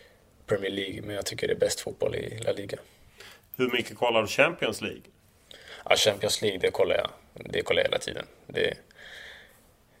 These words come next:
Speaker 1: det är så, så sällan och, eh, det är så bra matcher hela tiden, så det, det kan man inte missa.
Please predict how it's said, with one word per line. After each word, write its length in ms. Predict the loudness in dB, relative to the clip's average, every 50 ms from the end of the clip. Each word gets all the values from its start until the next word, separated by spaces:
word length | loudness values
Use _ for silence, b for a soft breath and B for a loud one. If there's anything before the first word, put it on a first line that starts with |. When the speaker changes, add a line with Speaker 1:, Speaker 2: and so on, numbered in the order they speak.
| _ _
Speaker 1:
det 400 | -14 -8 -6 -6 -4 -4 -2 -2
är 40 | -2
så, 180 | -2 -4 -4
så 260 | -4 -4 -2 0 0 0
sällan 520 | 2 4 4 4 4 2 0 -2 -4 -8 -14 -6 -4
och, 380 | -2 -2 -2 -6 -10 _ -2
eh, 240 | -2 -2 0 -2 -4 -8 -10 -12 -14 -12 -6
det 120 | -6 -4
är 40 | -2
så 140 | -2 -2 0
bra 200 | 2 2 0 2
matcher 260 | 0 -4 -6 -4 -4
hela 180 | -2 -2 -2 -2
tiden, 300 | -2 -6 -6 -6 -4 -4
så 160 | -4 -4 -2
det, 300 | 0 0 0 2 0 -2 -6 -6 -6
det 60 | -6
kan 160 | -4 -4 -4
man 80 | -4 -6
inte 140 | -8 -10 -8
missa. 220 | -8 -8 -8 -8